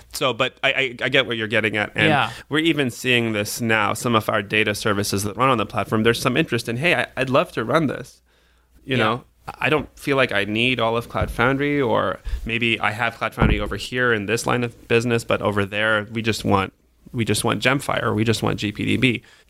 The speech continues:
Speaker 1: Can you bring that to the service marketplace and, and, and make it just automated enough that I don't have to worry about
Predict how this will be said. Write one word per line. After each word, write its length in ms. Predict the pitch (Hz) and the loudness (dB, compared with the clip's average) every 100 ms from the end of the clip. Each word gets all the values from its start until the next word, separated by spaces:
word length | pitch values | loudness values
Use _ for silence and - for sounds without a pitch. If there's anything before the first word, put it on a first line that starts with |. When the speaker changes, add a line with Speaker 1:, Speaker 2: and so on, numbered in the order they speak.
| _ - | _ -6
Speaker 1:
Can 140 | 127 | -2
you 100 | 110 | 0
bring 200 | 113 113 | 0 0
that 180 | 107 107 | 0 0
to 60 | 110 | -2
the 80 | |
service 320 | 104 107 98 - | -2 0 2 0
marketplace 560 | 101 - - - - | -2 -4 -10 -12 -12
and, 160 | - - - | -18 -20 -16
and, 220 | 107 - _ _ | -16 -16 _ _
and 300 | 104 101 101 | -12 -8 -6
make 180 | 101 - | -6 -8
it 140 | - | -18
just 180 | - - _ _ - | -20 -20 _ _ -4
automated 500 | 104 107 104 104 98 | 0 2 2 0 -2
enough 360 | 98 151 - | 0 0 -2
that 240 | - 101 98 | -2 -2 0
I 100 | 107 | 0
don't 140 | 104 | 0
have 240 | 107 104 - | 0 -2 -4
to 100 | 101 | -8
worry 380 | 104 104 107 104 | -2 0 2 0
about 380 | 95 101 - | -2 -4 -6